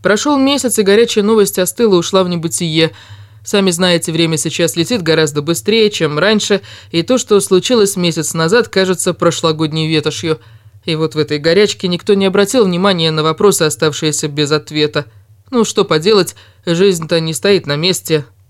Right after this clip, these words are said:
Так в том-то и дело, что стоит. Говорят, что соседи вызывали участкового. Он приходил, звонил в дверь, но никто не открыл, и он ушел.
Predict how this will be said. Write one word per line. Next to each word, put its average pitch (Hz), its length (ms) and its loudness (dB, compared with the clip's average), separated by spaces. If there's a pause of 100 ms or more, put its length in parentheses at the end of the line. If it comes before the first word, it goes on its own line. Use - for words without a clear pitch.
(360)
Так 165 180 -6
в - 60 -18
том-то 180 320 -2
и 165 80 0
дело, 165 260 2
что 156 200 -6
стоит. 143 520 -4 (640)
Говорят, 214 360 2
что 220 180 0
соседи 214 420 0
вызывали 160 380 2
участкового. 160 720 0 (260)
Он 165 180 -4
приходил, 185 540 0
звонил 160 400 0
в 156 60 -8
дверь, 185 300 0
но 156 80 0
никто 147 280 -4
не 147 120 -2
открыл, 190 360 0
и 214 40 6
он 220 160 6
ушел. 277 380 -4